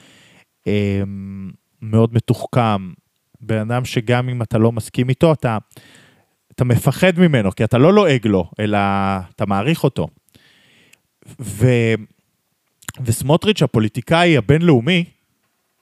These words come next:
אה, נתפס תדמיתית כמאה שמונים מעלות מזה. ואתה יודע, דיברנו פה שבוע שעבר על,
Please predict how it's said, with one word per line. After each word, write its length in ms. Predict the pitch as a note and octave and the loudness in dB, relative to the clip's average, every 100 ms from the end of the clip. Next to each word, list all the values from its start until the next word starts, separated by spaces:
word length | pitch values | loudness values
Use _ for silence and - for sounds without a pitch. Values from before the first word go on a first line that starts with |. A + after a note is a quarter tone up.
| - | -20
אה, 540 | - G#2 G#2 G2+ G2+ G2 G2+ G2+ G#2 _ _ _ _ | -8 -4 -2 -2 -4 -4 -6 -12 -16 _ _ _ _
נתפס 920 | A2+ A2 - - D#3+ F3 - - - _ _ _ _ _ _ - | -10 -10 -12 -6 -2 -2 -4 -12 -14 _ _ _ _ _ _ -14
תדמיתית 460 | - G#2 G2+ - E3 | -10 -8 -8 -6 -6
כמאה 280 | - A2 A#2 | -4 -4 -6
שמונים 340 | - G#2 G#2+ | -6 -8 -6
מעלות 340 | G2+ F#2 A#2 - | -4 -4 -4 -4
מזה. 200 | A2+ E2 - _ _ _ _ _ _ _ _ _ _ | -10 -12 -18 _ _ _ _ _ _ _ _ _ _
ואתה 500 | - A#2 A2+ G#2 A#2+ | -6 0 0 0 -2
יודע, 200 | A#2 D3+ | 0 0
דיברנו 480 | A#2 G2+ D3 F3+ - | 0 -2 0 -2 0
פה 120 | A#2+ | -2
שבוע 280 | - A2 D3+ | -2 -2 0
שעבר 460 | C3 G#2+ D3 D#3+ | 0 0 2 2
על, 220 | A2+ G#2 | 0 -2